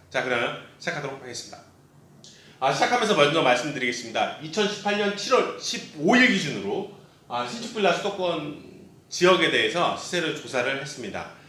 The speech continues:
저희 지금 열 명 이서 이십 일간 조사를 했고요. 삼 일간 제가 취합을 하고 나서 분석 후 이 영상을 찍고 있는 중입니다.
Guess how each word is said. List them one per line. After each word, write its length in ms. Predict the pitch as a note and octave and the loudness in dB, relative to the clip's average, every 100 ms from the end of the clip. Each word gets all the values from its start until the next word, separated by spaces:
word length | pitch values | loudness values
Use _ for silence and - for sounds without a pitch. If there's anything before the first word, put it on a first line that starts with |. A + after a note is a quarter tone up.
| - - | -20 -4
저희 160 | D3+ | -2
지금 160 | D3+ D3+ | 0 0
열 180 | B2 E3 | 2 4
명 180 | G3 E3 | 4 2
이서 220 | B2 A2 | -2 -4
이십 300 | G#2 B2+ D3 | -6 -6 -4
일간 200 | B2+ B2 | -2 -2
조사를 320 | A#2 A2+ A2 | -6 -10 -6
했고요. 460 | E3+ C3 D3+ A#2 - - | -6 0 2 2 -2 -12
삼 240 | - A3+ A#3 | -10 -4 0
일간 340 | F#3 A#2 G2+ | 0 0 -4
제가 220 | G#2+ G#2 | -6 -8
취합을 340 | - D#3+ C#3 B2 | -6 -4 -2 -4
하고 200 | C#3+ C#3 | -8 -6
나서 400 | G2+ F#2+ A2+ - | -6 -6 -10 -10
분석 320 | A2+ A#2 - | -12 -12 -6
후 220 | F#3 G3 | -4 -4
이 180 | D#3+ D#3 | -6 -8
영상을 640 | A#2 A#2+ C3+ A2 G#2 F#3 - - - - - | -6 -6 -6 -6 -6 -8 -10 -18 -20 -20 -16
찍고 580 | F3 - - D#3 F3+ F3 | -14 -14 -10 -4 -4 -4
있는 360 | C3 C3 E3 - | -8 -6 -6 -8
중입니다. 360 | C#3 - - | -8 -10 -12